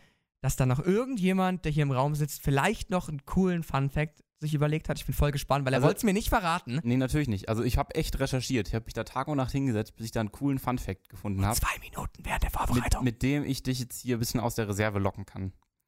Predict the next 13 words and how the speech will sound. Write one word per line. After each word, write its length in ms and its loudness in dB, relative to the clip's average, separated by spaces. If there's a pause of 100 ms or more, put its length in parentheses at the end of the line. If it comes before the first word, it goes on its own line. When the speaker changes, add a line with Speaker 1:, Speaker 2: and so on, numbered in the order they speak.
(420)
Speaker 2:
Und 160 -6
zwar 340 0
wollte 200 -2
ich 40 -14
dich 140 -4
mal 100 2
fragen, 640 -4 (520)
was 380 -4
glaubst 400 0
du 60 -8
ist 200 -8
der 240 -4 (120)
Weltrekord 1040 -4